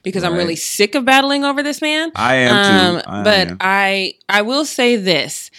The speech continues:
Speaker 1: The one thing that I felt immediately when I heard that Tony Romo was retiring, and he did come out and he did a,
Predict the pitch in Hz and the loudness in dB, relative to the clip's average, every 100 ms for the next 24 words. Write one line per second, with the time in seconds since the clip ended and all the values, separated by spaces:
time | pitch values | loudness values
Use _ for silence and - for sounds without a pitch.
0 | - - _ _ 185 208 196 202 240 302 | -20 -20 _ _ -4 -2 0 0 0 -2
1 | 285 269 262 247 202 - 180 180 180 175 | -2 -2 0 0 0 0 0 0 0 0
2 | 160 - 190 165 - 196 196 202 214 226 | -4 -4 -2 -2 -4 -2 0 4 6 6
3 | 208 165 - 170 160 151 160 170 165 170 | 6 4 0 -4 -4 -6 -6 -4 -2 -2
4 | 170 190 190 170 156 151 - _ _ 160 | -4 -2 0 0 0 -2 -6 _ _ -6
5 | 170 160 147 - 180 175 175 170 165 160 | -2 -2 -2 -6 -4 -2 -2 -2 -2 -2
6 | 160 160 170 175 180 147 135 - 156 _ | -2 -4 -4 -4 -2 -2 -4 -10 -16 _
7 | _ _ _ _ _ _ _ - 226 214 | _ _ _ _ _ _ _ -10 -2 0
8 | 240 220 220 208 185 170 196 190 180 180 | 2 0 -2 -2 -2 -2 -2 -4 -6 -8